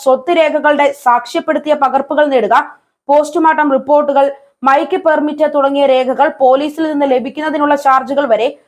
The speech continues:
പുതുക്കിയ ഫീസും നിരക്കുകളും ബാധകമാകും. അത്തരം സേവനങ്ങൾ പ്രയോജനപ്പെടുത്തുന്ന എല്ലാവർക്കും ഈ നീക്കം ഗണ്യമായ അധിക സാമ്പത്തിക ബാധ്യത വരുത്താൻ സാധ്യതയുണ്ട്. എല്ലാ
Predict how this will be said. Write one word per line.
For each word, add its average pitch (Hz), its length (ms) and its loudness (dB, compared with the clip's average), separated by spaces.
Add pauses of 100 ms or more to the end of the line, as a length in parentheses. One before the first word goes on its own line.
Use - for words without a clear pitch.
(160)
പുതുക്കിയ 294 400 -2
ഫീസും 285 420 -4 (160)
നിരക്കുകളും 262 580 0
ബാധകമാകും. 214 680 2 (520)
അത്തരം 247 300 0 (100)
സേവനങ്ങൾ 269 520 2
പ്രയോജനപ്പെടുത്തുന്ന 277 840 0 (140)
എല്ലാവർക്കും 277 520 0 (200)
ഈ 262 40 -6 (120)
നീക്കം 277 280 -4 (140)
ഗണ്യമായ 269 480 0 (200)
അധിക 233 200 -2 (160)
സാമ്പത്തിക 269 500 0
ബാധ്യത 277 420 0
വരുത്താൻ 269 300 -2 (140)
സാധ്യതയുണ്ട്. 214 640 0 (800)
എല്ലാ 339 280 2